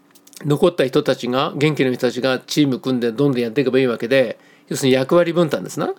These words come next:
まさにみんながリーダーで、役割分担でやっていけばいいわけで、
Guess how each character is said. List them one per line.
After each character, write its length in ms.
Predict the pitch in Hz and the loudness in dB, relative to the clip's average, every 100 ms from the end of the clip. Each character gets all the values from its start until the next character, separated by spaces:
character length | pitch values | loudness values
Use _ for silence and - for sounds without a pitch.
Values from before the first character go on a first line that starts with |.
| _ _ - | _ _ -4
ま 80 | 147 | 0
さ 120 | 131 | 0
に 60 | |
み 140 | 123 151 | 2 2
ん 60 | |
な 100 | 151 | 2
が 80 | 117 | 0
リ 160 | 110 131 | 0 0
ー 40 | |
ダ 140 | 104 101 | 0 -2
ー 20 | |
で、 320 | 85 - - _ _ | -4 -4 -10 _ _
役 220 | 135 131 | -4 2
割 200 | 160 151 | 4 4
分 180 | 147 151 | 2 2
担 180 | 131 117 | 0 0
で 60 | 123 | 0
や 80 | |
っ 20 | - | 0
て 100 | 127 | 2
い 20 | |
け 60 | |
ば 60 | 131 | 4
い 40 | |
い 40 | 123 | 2
わ 80 | 113 | 0
け 120 | 123 | 2
で、 280 | 127 113 | 2 0